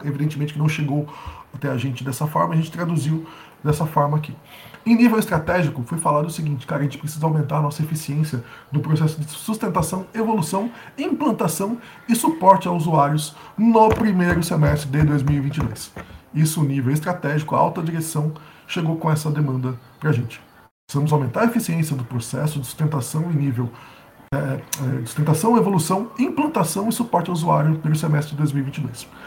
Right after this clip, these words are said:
Então, esse é o objetivo, é, macro, objetivo estratégico da empresa. Para o nível tático, eu tenho um par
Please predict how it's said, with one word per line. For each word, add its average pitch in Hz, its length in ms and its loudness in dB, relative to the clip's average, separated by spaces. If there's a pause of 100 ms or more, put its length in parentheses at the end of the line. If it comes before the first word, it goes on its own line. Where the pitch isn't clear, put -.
(160)
Então, 156 200 4
esse 170 160 2
é 196 40 2
o - 20 2
objetivo, 165 580 0 (440)
é, 151 320 2
macro, 151 360 6
objetivo 147 560 -2 (220)
estratégico 151 720 -4 (240)
da 156 100 4
empresa. 120 380 0 (600)
Para 277 300 8
o 175 100 6
nível 160 540 4
tático, 214 480 0 (320)
eu 143 100 4
tenho 143 340 0
um 165 120 2
par 156 380 2